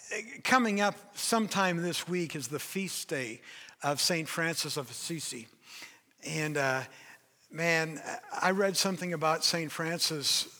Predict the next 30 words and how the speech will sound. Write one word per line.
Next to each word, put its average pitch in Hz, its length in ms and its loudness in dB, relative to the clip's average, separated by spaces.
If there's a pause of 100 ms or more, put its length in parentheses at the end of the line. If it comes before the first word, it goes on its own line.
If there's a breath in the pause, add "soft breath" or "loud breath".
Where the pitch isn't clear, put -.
several 165 420 2
weeks 151 400 0
ago 131 420 -2
that 120 220 -6 (560 loud breath)
really 208 220 0
touched - 380 -2
my 151 140 0
heart. 131 480 0 (500 loud breath)
He 151 260 -4
was 226 140 0
such 202 240 0
a, 143 340 2
a 147 140 0
great 175 360 -2
man 165 240 0
of 135 120 -6
God, 139 360 -2
such 143 200 -8
a 151 40 -8
great 156 340 -2
saint, 151 560 -4 (680 loud breath)
but 156 120 2
he 165 100 0
knew 185 380 0
he 165 140 -2
needed 160 320 -4
to 151 80 -4
work 151 380 -2
on 139 120 -2
humility. 131 840 -6